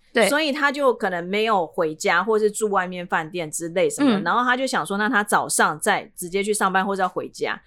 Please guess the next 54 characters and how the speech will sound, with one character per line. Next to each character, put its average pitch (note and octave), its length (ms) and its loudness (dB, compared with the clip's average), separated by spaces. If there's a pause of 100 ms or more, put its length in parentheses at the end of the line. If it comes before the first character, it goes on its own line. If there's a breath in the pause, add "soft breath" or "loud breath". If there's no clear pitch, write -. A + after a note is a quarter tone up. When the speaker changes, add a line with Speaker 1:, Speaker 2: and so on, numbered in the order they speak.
(240 soft breath)
Speaker 2:
那 E4+ 240 0 (200)
你 A3 160 2
的 A3 140 2
当 D4 180 0
然 B3+ 120 2
还 G#3 140 -4
会 A#3 180 2
一 B3 160 -6
身 G#3+ 240 -4
的 G3+ 80 -4
酒 - 380 -8
气， F#3 260 -8
可 F3+ 180 -4
是 D#4 120 -4
其 C4+ 120 -4
实 G#3 120 2
你 A3+ 100 -2
可 A3+ 120 -6
能 E3 100 -8
根 G3+ 160 -4
本 F3+ 100 -6
就 G3 100 -4
已 F#3 60 -2
经 F3 140 -8
没 F3+ 100 -6
有 C#3+ 120 -6
喝 D3+ 220 -10
酒， - 240 -12
Speaker 1:
对。 A3+ 120 4
Speaker 2:
但 F3 100 2
是 D#4 180 -4 (300 soft breath)
你 G#3+ 120 -4
的 A3 120 -2
那 C#4 140 -4
个 A3 180 0
可 G3+ 160 -6
能 F3 160 -8
酒 F3+ 100 -4
精 A3+ 140 -4
浓 G3+ 120 -6
度 G#3+ 100 4
还 F#3 100 0
没 F#3 80 -8
有 F#3 80 -4
完 D#3+ 120 -4
全 E3+ 140 -8
散 E3+ 260 -4
掉， E3 120 -2
Speaker 1:
对。 A3 80 6
Speaker 2:
然 G#3 100 6
后 D#4 60 2
没 B3 220 0
想 G3 360 -4
到 B3+ 160 4